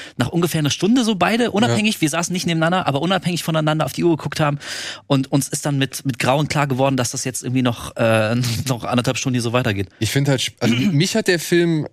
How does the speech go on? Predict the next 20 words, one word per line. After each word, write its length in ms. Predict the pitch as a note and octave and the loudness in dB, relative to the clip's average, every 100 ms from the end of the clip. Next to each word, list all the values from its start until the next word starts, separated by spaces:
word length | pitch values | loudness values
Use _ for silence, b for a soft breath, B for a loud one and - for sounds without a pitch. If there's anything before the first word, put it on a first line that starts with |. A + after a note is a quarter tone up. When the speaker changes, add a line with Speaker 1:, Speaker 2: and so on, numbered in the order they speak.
| - | -2
Speaker 2:
ähm, 280 | B2 B2+ A2 | -2 0 -2
spätestens 1040 | - - _ C3 D3 D#3+ D3 C#3+ - - | -4 -8 _ -2 0 0 -2 -4 -4 -2
da 380 | A#2 B2 D3 C#3+ | 0 2 2 2
halt 320 | C#3 C3+ - | 2 0 -2
so, 640 | C3+ C3 B2+ B2+ A#2+ G#2+ - _ _ _ _ _ _ _ _ - | -2 0 0 0 -2 -4 -10 _ _ _ _ _ _ _ _ -4
also 160 | A2 | -2
ich 100 | A2 | -2
hab 140 | B2+ C3+ | -2 -2
halt 100 | B2 | -2
spätestens 440 | - B2+ C3+ A#2 | -2 -2 -2 0
da 120 | A2+ | 0
das 140 | B2 A#2 | 0 -2
Interesse 380 | B2 A2+ A#2 A2+ | -4 -2 -2 0
verloren, 340 | A#2 A#2 A#2 | 0 0 0
als 200 | G#2+ A2+ | -2 -2
sie 120 | A#2+ | 0
halt 160 | A2+ A2 | 0 0
dann 180 | A2 F#2 | -2 -2
in 140 | G#2 | -2
diesem 340 | A2 G#2+ G#2+ | 0 0 -2